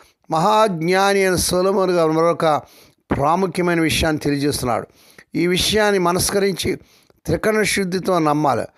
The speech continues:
అదేంట-, ఏది, ఏంటంటే,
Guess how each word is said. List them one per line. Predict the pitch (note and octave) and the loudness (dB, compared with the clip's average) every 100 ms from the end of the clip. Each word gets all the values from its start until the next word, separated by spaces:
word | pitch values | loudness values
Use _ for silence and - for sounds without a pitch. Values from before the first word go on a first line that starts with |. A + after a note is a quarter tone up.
| _ _ C#3 | _ _ -2
అదేంట-, | D3+ G3 A3 G#3+ E3+ | 0 0 0 0 0
ఏది, | D#3 F3 G3 F#3+ E3 | 0 2 2 0 2
ఏంటంటే, | F3 G3 G3 - F#3 D3+ D#3+ C#3 | 2 0 -2 -2 -2 2 2 2